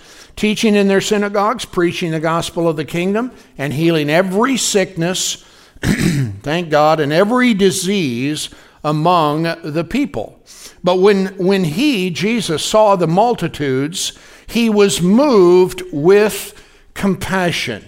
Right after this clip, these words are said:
on them because they fainted. Now, some of your Bible translations will say that they were harassed, or it might say that they were helpless.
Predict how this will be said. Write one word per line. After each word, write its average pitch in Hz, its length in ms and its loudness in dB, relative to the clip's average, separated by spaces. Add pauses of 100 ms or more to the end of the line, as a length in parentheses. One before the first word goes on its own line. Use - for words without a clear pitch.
(800)
on 202 360 4
them 160 280 0
because 165 520 0
they 165 340 2 (220)
fainted. 208 880 -2 (400)
Now, 190 180 0
some 285 220 -2
of 269 80 -2
your 190 100 2
Bible 175 340 2
translations 160 800 -4
will 151 140 -4
say 170 280 -2
that 151 200 -2
they 156 160 0
were 135 300 -2 (220)
harassed, 175 1300 0 (420)
or 160 240 4
it 165 80 0
might 170 320 0
say 170 340 0
that 156 260 -2
they 160 220 2
were 143 480 0 (160)
helpless. - 1200 -2